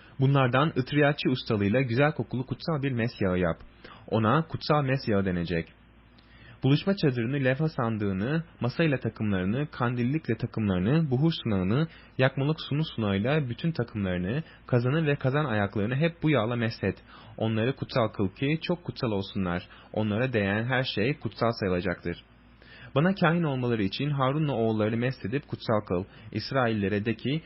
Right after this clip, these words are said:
kuşaklarınız boyunca bu kutsal mes yağı yalnız benim için kullanılacak.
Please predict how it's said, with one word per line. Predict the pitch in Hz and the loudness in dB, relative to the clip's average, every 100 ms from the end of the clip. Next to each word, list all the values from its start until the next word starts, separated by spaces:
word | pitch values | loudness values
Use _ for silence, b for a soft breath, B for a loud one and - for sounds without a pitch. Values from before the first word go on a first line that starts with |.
| B - | B -6
kuşaklarınız | 139 160 - 165 180 131 | -4 -2 -2 -2 -2 -2
boyunca | 107 104 139 | -2 -2 -4
bu | 127 | -4
kutsal | 127 - 165 151 | -8 -6 -2 -2
mes | 135 135 110 | -2 -4 -2
yağı | 98 120 165 B B - | 0 0 -2 B B -2
yalnız | 156 147 147 | 0 0 0
benim | 127 131 | 0 0
için | 117 107 101 | -2 -4 -4
kullanılacak. | 104 92 90 87 85 | -2 -2 -2 -2 -2